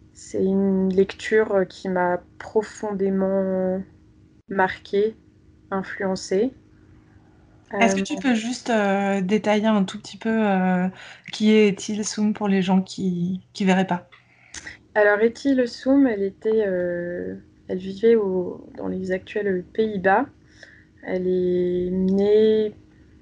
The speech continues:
Speaker 1: je crois, en mille neuf cent dix-sept, quelque chose comme ça, et elle est décédée en mille neuf cent quarante-trois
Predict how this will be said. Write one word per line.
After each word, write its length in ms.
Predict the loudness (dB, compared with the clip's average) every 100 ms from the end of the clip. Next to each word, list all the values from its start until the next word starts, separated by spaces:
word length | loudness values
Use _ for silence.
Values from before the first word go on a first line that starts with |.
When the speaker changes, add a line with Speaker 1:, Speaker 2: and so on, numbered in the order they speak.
| -20 -20 -20
Speaker 1:
je 100 | -20
crois, 140 | -8 -4
en 40 |
mille 180 | 0 0
neuf 160 | 0
cent 220 | -4 -4 -4
dix-sept, 520 | -4 -8 -2 -2 -2
quelque 180 | -8 -6
chose 220 | -8 -8
comme 180 | -8 -6
ça, 320 | 0 2 4
et 60 |
elle 160 | 2 2
est 80 | -2
décédée 540 | -4 -10 -8 -4 -2
en 100 | -2
mille 100 | -2
neuf 140 | -2 -2
cent 180 | -8
quarante-trois 720 | -6 -4 -2 -4 -6 2 2